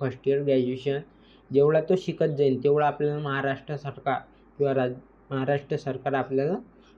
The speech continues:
तेवढंच प्रमाणपत्र आणि सत्कार करेल.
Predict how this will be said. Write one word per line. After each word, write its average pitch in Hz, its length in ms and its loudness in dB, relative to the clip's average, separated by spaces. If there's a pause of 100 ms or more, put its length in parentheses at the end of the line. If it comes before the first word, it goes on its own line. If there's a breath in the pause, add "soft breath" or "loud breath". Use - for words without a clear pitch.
(180)
तेवढंच 170 480 2 (560)
प्रमाणपत्र 151 580 0
आणि 147 200 0
सत्कार - 440 -4
करेल. 107 380 -4